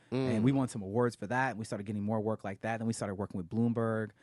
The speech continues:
Speaker 1: and working with, like, uh, Climate Works and doing, like, these giant documentaries that spanned multiple countries. And,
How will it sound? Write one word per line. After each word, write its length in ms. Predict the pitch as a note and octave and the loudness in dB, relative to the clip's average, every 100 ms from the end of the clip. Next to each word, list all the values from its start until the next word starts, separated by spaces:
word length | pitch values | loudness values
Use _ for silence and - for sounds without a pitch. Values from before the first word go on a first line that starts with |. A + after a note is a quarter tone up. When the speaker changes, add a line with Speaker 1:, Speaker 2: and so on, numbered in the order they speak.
| - _ - | -20 _ -10
Speaker 1:
and 420 | G#2 G2 F#2+ F#2 | -6 -4 -4 -4
working 340 | G#2+ G#2+ A2 G2+ | -4 -4 -4 -4
with, 200 | G2 F#2+ | -4 -4
like, 400 | F2+ D#2 D#2 - | -4 -4 -8 -8
uh, 300 | F#2 F2 E2 | -4 -2 -4
Climate 380 | - A#2 B2+ A2+ | -2 0 0 0
Works 300 | A#2 A2+ - | -2 -2 -2
and 80 | G2+ | -2
doing, 140 | G#2+ | 0
like, 120 | F2+ | -2
these 180 | G#2 E2+ | -6 -12
giant 460 | - C3+ A2+ A#2+ G#2+ | -4 -2 0 0 -2
documentaries 480 | G#2 G#2 A2 A2 G#2 | -8 -2 0 0 -2
that 100 | - | -4
spanned 400 | - A2+ G#2+ G2+ | -4 -2 0 0
multiple 360 | G#2 G#2+ A2+ | 0 -2 -6
countries. 520 | - A2+ - G#2+ G#2 G2 | -4 -4 -2 -4 -4 -4
And, 200 | F#2+ | -6